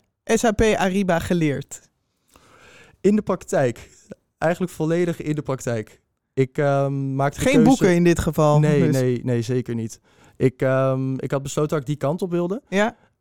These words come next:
Speaker 2: En eigenlijk in drie weken dat ik hier in dienst was, werd ik al op een opdracht, eh, geplaatst.
Speaker 1: Oké.
Speaker 2: Wat natuurlijk heel leuk is.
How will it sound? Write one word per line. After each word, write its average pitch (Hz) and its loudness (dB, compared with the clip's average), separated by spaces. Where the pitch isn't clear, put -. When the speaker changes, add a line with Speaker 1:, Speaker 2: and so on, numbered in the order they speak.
Speaker 2:
En 143 0
eigenlijk 165 -4
in 147 -6
drie 151 -4
weken 160 -2
dat 139 -4
ik 131 -12
hier 135 -4
in 127 -4
dienst 139 -6
was, 123 -2
werd 127 -2
ik 131 -8
al 123 -2
op 117 -8
een 120 -10
opdracht, 120 -8
eh, 113 -10
geplaatst. - -6
Speaker 1:
Oké. 196 -2
Speaker 2:
Wat 135 0
natuurlijk 120 -6
heel 113 -4
leuk 110 -6
is. 147 -8